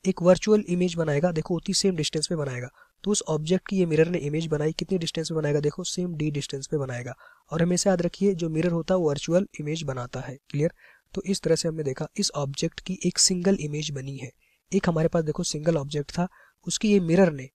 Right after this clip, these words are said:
कितनी इमेज बनाई है? सिर्फ एक सिंगल इमेज बनाई है। क्या इस इमेज की वापस से ये मिरर इमेज बना सकता था? नहीं, क्योंकि ये जो इमेज है देखो इस मिरर के नॉन रिफ्लेक्टिंग साइड पे आ गई है,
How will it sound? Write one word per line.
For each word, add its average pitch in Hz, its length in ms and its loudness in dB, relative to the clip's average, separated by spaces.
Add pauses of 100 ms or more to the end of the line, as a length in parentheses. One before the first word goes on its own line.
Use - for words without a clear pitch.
कितनी 208 300 -4
इमेज 180 240 0
बनाई 175 220 4
है? 196 80 4
सिर्फ 226 280 0
एक 170 160 -2
सिंगल 160 360 2
इमेज 156 180 -2
बनाई 131 280 -6
है। 147 140 0 (360)
क्या 214 180 8 (120)
इस 220 140 2 (100)
इमेज 180 320 2
की 202 220 -2
वापस 156 460 0
से - 140 2
ये 180 120 2
मिरर 175 240 2
इमेज 170 200 0
बना 160 180 0
सकता 165 300 -4
था? 170 140 0
नहीं, 139 280 -4 (140)
क्योंकि 160 220 -2
ये 190 200 6
जो 170 200 0
इमेज 160 340 -2
है 160 60 -2
देखो 147 300 -4 (320)
इस 214 160 2
मिरर 160 260 4
के 190 160 0
नॉन 165 320 -2
रिफ्लेक्टिंग 151 540 -4
साइड 139 280 -4
पे 147 100 -2
आ 135 100 -6
गई 135 160 -8
है, 147 140 -2